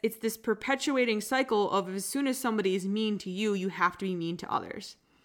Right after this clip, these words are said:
And I don't know, I'm not really interested in the chicken and egg, like, who really started it, but it, it's very evident that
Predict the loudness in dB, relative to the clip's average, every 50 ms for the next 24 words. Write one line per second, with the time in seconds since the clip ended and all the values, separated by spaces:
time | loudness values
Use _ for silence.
0 | _ _ _ _ _ _ _ -20 _ _ -4 0 4 6 8 8 8 6 6 6
1 | 6 8 8 8 8 8 6 6 4 2 2 2 4 4 6 4 4 6 6 4
2 | 4 4 2 0 -2 0 0 0 0 0 -2 -4 -4 -4 -4 -4 -4 -6 -6 -6
3 | -6 -4 -4 -4 -4 -6 -6 -8 -6 -4 -4 -2 0 0 -2 -2 -4 -6 -6 -4
4 | -2 0 0 2 2 2 2 2 0 -2 -8 -20 _ _ _ _ _ _ _ _
5 | _ _ _ _ 4 6 8 8 8 8 8 6 4 0 -2 -14 -20 _ _ _
6 | _ _ _ _ _ _ _ _ _ _ _ 4 4 4 4 2 -6 -20 _ _
7 | _ _ _ _ _ _ _ 4 4 4 4 2 4 6 8 8 8 8 6 4
8 | 4 2 2 2 2 4 2 2 2 2 -4 -6 -10 -12 -6 -2 2 4 4 6
9 | 6 6 4 2 0 -4